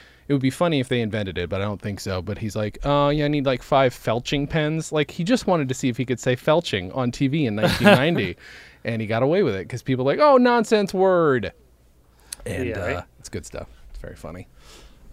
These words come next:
Speaker 2: Well, I'm
Speaker 1: Um,
Speaker 2: trying to, I'm trying to upload some pictures 'cause I wanna show you a thing we built
Speaker 1: Dan's gonna show
Speaker 2: for
Speaker 1: me
Speaker 2: this.
Speaker 1: thing they built.
Speaker 2: It, and, and initiated by this was something that Scott's been wanting to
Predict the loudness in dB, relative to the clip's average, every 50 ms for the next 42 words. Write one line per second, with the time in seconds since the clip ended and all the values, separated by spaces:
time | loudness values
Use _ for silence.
0 | -8 -6 -4 -4 -2 -4 -4 -4 -4 -6 -6 -6 -6 -8 -8 -10 -8 -6 -6 -4
1 | -4 -4 -6 -6 -4 -4 -6 -6 -6 -6 -4 -4 -4 -4 -4 -6 -6 -6 -8 -10
2 | -10 -10 -12 -10 -10 -10 -12 -10 -10 -12 -14 -14 -14 -16 -16 -14 -12 -10 -8 -8
3 | -8 -8 -8 -10 -10 -8 -6 -4 -4 -4 -4 -4 -6 -8 -8 -10 -10 -8 -8 -8
4 | -8 -10 -10 -10 -12 -14 -14 -16 -20 -20 -20 -20 -20 -14 -10 -10 -10 -10 -10 -12
5 | -12 -8 -2 0 2 2 4 4 2 0 0 -2 -4 -4 -4 -6 -6 -10 -10 -12
6 | -12 -14 -14 -14 -14 -16 -16 -18 -20 -20 _ -8 2 8 10 12 12 12 10 8
7 | 6 4 4 6 4 4 2 0 0 2 4 6 8 8 6 6 8 10 10 12
8 | 12 10 8 8 8 8 8 8 6 6 4 2 0 0 2 2 2 0 0 0
9 | -2 -2 0 0 0 0 0 -2 -2 0 0 0 -2 -4 -6 -8 -12 -16